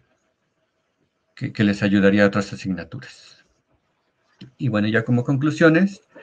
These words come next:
este, los modelos impresos en tres D, este, pues sí facilitan mucho la comprensión de conceptos ab-, abstractos, sobre todo de, de materias como biología, química, física.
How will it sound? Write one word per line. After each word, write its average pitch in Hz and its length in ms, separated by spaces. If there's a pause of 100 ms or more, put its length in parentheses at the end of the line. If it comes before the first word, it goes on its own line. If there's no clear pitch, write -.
(720)
este, 123 280
los 127 120
modelos 139 400
impresos 131 380
en 127 100
tres 135 280
D, 147 200 (140)
este, 107 600 (280)
pues 117 160
sí 147 120
facilitan 131 640
mucho 135 260
la 120 120
comprensión 104 440
de 113 80
conceptos 113 560
ab-, 131 200
abstractos, 123 640
sobre 104 180
todo 110 240
de, 98 380 (1160)
de 123 220
materias 104 360
como 101 220
biología, 113 580
química, 110 440
física. 139 540